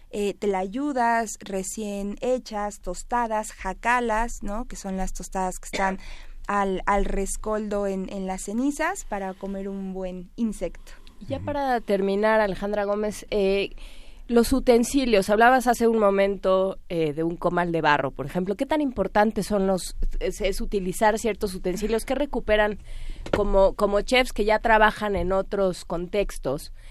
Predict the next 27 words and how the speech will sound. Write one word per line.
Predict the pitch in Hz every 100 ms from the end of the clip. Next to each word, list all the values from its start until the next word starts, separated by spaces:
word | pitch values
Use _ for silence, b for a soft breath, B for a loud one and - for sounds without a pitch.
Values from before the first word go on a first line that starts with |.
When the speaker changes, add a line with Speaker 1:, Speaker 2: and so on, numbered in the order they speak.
| 240 -
Speaker 2:
que | 170
ya | 180
Speaker 1:
Ujú. | 180
Speaker 2:
tienen | 202 190 190
otra | 180
infraestructura, | 165 170 170 202 - 262 247
que | 175
ya | 185 185
tienen | 196 180 170
otras, | 165 156 160 151 147 - -
eh, | 156 143 139
que, | 180 -
que | 160
ya | 147
también | 147 147 151
us-, | 139 -
usan | 165 151
otros | 143 - 143
ingredientes | 147 165 190 196 185
y |
otras | 185 202 185
técnicas? | 220 220 214 233 - B B B B -
¿Qué, | 240 240 240
eh, | - 208 185 180 -
qué | 226
utensilios | 240 262 247 220 233 226 226 220 -
sí | - - 220